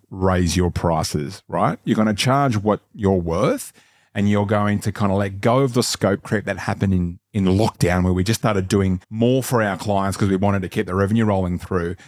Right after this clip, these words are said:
and we wanted to keep the profit rolling through, where it's now, like, you've gotta, like, renegotiate what you're including and what will be extra, like, extras cost extra, just like on pizza. And yeah, I'm not sure how else to sort of say this other than, like, raise your prices this year.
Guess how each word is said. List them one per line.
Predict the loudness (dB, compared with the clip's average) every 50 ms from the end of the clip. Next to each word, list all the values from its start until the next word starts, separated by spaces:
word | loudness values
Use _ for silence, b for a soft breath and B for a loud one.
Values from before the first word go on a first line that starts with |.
| B B B B B B
and | 0 2
we | 4
wanted | 4 4 2
to | 0 -2
keep | 0 0 -2
the | -2
profit | 0 -2 0 0 0 0
rolling | 2 2 2 2 2 0
through, | -2 -2 -2 -2 -2 -4 -4 -2
where | 0 0 0
it's | 0 -2 -2
now, | -2 0 0 2 0 0 0
like, | 0 0 0 0 -2 -4 -8 b b b b b b
you've | -2 -2 0 2
gotta, | 0 2 2 2
like, | 2 0 0 0
renegotiate | 0 2 2 2 2 0 0 0 0 0 -2 -2 0 0 0 0 0 -2 -6 _
what | -12 -2 -2 -2 0 2
you're | 0 2 0
including | 0 0 0 0 0 2 0 0 0 -2 -2 B B B B B
and | -2 -2 2
what | 2 2 2
will | 2 2
be | 2 2 0 2 0
extra, | -2 -4 -4 -2 0 0 0 0 -2 -2
like, | -4 -4 -4 -2
extras | -4 -4 -2 0 0 0
cost | 0 0 0 0 2 0
extra, | 0 0 0 -2
just | 0 0 0 0
like | 0 0 2
on | 0 2
pizza. | 2 0 0 0 0 -2 -2 -4 B B B B
And | -2 0 0 2 2 0 0 -2 -4 -8 -8
yeah, | -4 -4 -4 -4 -4 -2
I'm | 0 2
not | 2 2
sure | 2 2 2
how | 2 2 0
else | 0 -2
to | -2 -2
sort | 0 0 0 0
of | 0 0
say | 0 0 0
this | 0 0 -2
other | 0 0 -2 0
than, | 0 0 0 0
like, | 0 0 0 -2 -4 -6 B B B B B _
raise | 0 0 2 2
your | 2 0
prices | 0 2 0 0 0 0 -2 0
this | 0 0 -2 0
year. | -4 -4 -4